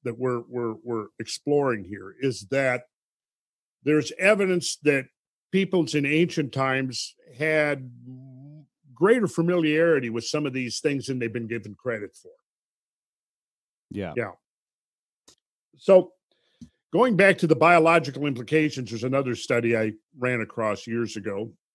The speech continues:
Speaker 1: when I was first exploring this that I thought may have relatively interesting implications, and it needs further exploration. And I don't, won't claim to fully understand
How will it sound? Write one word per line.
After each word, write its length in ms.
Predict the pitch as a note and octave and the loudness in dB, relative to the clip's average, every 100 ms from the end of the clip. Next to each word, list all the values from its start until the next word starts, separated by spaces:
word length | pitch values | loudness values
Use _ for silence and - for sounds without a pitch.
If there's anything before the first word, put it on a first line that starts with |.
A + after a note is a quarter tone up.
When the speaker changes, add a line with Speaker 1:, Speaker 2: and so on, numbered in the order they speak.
| _ | _
Speaker 1:
when 140 | B2+ A2+ | -10 -8
I 60 | |
was 180 | G2+ F#2+ | -6 -8
first 320 | - B2 A#2 | -6 -6 -6
exploring 400 | G2+ - B2 A#2 | -14 -6 -2 -2
this 160 | G2+ - | -2 -10
that 120 | G#2 | -10
I 60 | G#2 | -8
thought 260 | - A#2+ | -4 -4
may 160 | A#2+ D3 | -2 -2
have 260 | C3+ C#3 A#2+ _ _ _ _ _ _ _ _ _ - _ _ A#2 | 0 -2 -2 _ _ _ _ _ _ _ _ _ -20 _ _ -6
relatively 1120 | B2+ E3+ F3+ - - D3+ C#3 C#3+ C3+ C3 B2+ _ | 0 2 0 -4 -12 -10 -6 -6 -4 -6 -10 _
interesting 560 | D3 D3 D3+ B2 C3 A#2+ | -10 -10 -10 -10 -8 -6
implications, 960 | A#2+ A#2 A2 A#2+ A2 G2+ B2+ C3 C3 - - | -6 -8 -8 -6 -8 -8 -8 -8 -10 -16 -8
and 420 | B2 A#2 A2+ A2+ - _ _ _ _ - | -4 -4 -4 -8 -12 _ _ _ _ -14
it 140 | A#2+ | -8
needs 240 | C3+ C#3+ A#2+ | -4 -4 -2
further 400 | D3+ D3 C3 A#2+ | 0 0 0 0
exploration. 840 | A#2+ - A#2+ G#2+ A2 G#2+ D3+ D3+ | -2 -4 -4 -2 -4 -6 -8 -8
And 180 | B2+ A#2+ | -8 -4
I 100 | A#2 | -4
don't, 260 | A#2 B2 A2+ _ | -4 -6 -8 _
won't 240 | A#2+ A#2+ A#2+ | -6 -6 -4
claim 280 | - B2 A#2 | -6 -4 -6
to 80 | |
fully 340 | A2+ B2+ A#2+ A#2 | -2 2 2 2
understand 720 | A2 G#2 - C3 B2 A#2+ | 0 -4 -6 -4 -2 -2